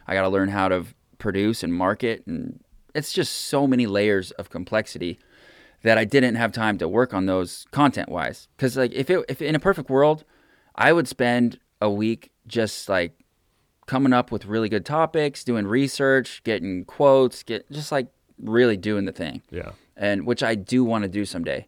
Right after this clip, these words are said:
Speaker 1: I think that sounds like a lot of fun to do a really well-researched,
Speaker 2: Good chance you'll get there.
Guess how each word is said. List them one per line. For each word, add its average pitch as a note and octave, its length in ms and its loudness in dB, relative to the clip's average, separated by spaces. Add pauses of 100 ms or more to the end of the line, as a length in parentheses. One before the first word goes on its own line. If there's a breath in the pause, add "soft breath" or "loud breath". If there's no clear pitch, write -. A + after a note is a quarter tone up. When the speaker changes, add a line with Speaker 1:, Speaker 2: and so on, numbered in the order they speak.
Speaker 1:
I G#2 100 -8
think G#2 180 -12
that G2 120 -4
sounds F2+ 240 -8
like F2+ 140 -8
a E2 40 -10
lot F2 180 -4
of F2 60 -12
fun G2+ 260 -6
to F#2+ 80 -12
do G2+ 160 -4
a F#2+ 60 -2
really F#2+ 320 -2 (420 soft breath)
well-researched, G#2+ 920 0
Speaker 2:
Good A2+ 120 -4
chance C3+ 280 -6
you'll C#3+ 80 -4
get E3 180 -4
there. G2+ 240 -8